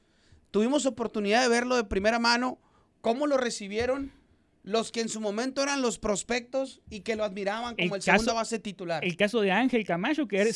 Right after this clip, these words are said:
Speaker 1: Sí.
Speaker 2: que desde niño lo estaba viendo aquí en el equipo.
Speaker 1: Al final termina siendo una temporada después de lo que ocurre, el suceso muy relevante que tú mencionas de,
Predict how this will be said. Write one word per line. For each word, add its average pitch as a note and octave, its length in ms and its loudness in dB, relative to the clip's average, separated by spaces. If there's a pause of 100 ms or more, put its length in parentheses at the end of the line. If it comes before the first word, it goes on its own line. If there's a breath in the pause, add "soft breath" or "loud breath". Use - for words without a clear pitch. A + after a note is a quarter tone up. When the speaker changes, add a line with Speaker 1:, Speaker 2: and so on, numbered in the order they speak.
Speaker 1:
Sí. D#3 60 0
Speaker 2:
que A3+ 120 6
desde F#3 240 4
niño A3+ 300 6
lo F#3+ 100 0
estaba G3+ 320 0
viendo G3+ 260 0
aquí F#3+ 140 -8
en G3+ 80 -6
el F3+ 80 -6
equipo. G3+ 380 -8 (520 soft breath)
Speaker 1:
Al G3 180 2
final A3+ 500 0
termina A3 360 -2
siendo A#3 320 -4
una A#3 220 -2
temporada G#3 640 4
después G3+ 400 2
de A3 80 2
lo G3+ 160 -2
que F#3 80 -4
ocurre, G3 400 -2
el E3+ 120 -4
suceso F3+ 640 -2
muy F#3+ 400 4
relevante F#3+ 460 2
que F3+ 100 -6
tú F#3 120 -6
mencionas F#3+ 480 2
de, D#3+ 240 2